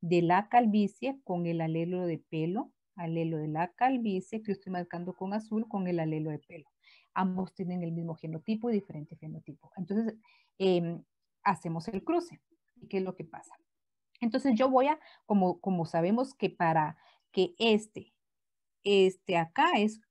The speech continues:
un recesivo y acá es un dominante. Entonces, ¿por qué? Porque está influido por el sexo. Entonces, como el sexo juega un papel importante, yo lo debo de considerar cuando hago la segregación y los cuadros de Punnett para conocer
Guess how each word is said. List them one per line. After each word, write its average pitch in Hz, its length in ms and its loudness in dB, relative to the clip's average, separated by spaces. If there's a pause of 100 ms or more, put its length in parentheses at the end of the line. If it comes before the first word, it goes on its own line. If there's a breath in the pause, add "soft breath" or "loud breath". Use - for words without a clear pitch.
(100)
un 208 220 4
recesivo 180 840 -2 (380)
y 202 160 4
acá 175 540 4
es 165 200 -6
un 156 140 -2
dominante. 160 720 0
Entonces, 170 680 -2
¿por 170 320 -2
qué? 339 260 0 (140)
Porque 185 260 -2
está 214 340 0
influido 190 560 2
por 170 140 -4
el 151 140 -4
sexo. - 360 -18 (360 soft breath)
Entonces, 220 580 4
como 160 220 0
el 160 140 0
sexo 214 500 -2 (240 soft breath)
juega 202 260 4
un 196 240 4
papel 190 340 2
importante, 190 760 -2
yo 220 240 0
lo 185 120 2
debo 180 280 2
de 170 120 -2
considerar 196 800 -2 (320 soft breath)
cuando 247 320 4
hago 180 220 0
la 185 120 -2
segregación 190 680 -4
y 294 60 -2
los 175 180 -2
cuadros 170 400 -2
de 190 100 -2
Punnett 220 440 -2
para 220 260 0
conocer 170 580 -4